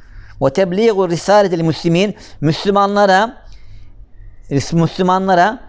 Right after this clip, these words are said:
risaleti, Efendimizin peygamber olduğunu anlatmak. Peygamber geldi aranızda diye anlatmak. Ve edaul emaneti,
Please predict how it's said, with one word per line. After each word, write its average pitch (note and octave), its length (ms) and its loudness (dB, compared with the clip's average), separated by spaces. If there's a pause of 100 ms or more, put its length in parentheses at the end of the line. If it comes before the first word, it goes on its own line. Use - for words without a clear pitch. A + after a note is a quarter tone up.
(540)
risaleti, F3 1040 0
Efendimizin G3+ 920 0
peygamber F#3 480 2
olduğunu G3 340 2
anlatmak. G3 760 0 (480)
Peygamber F3 500 2
geldi D#3 480 2
aranızda D3 540 0
diye C#3 100 0
anlatmak. E3 460 0 (600)
Ve D3+ 200 2
edaul F3 400 0
emaneti, F3+ 840 0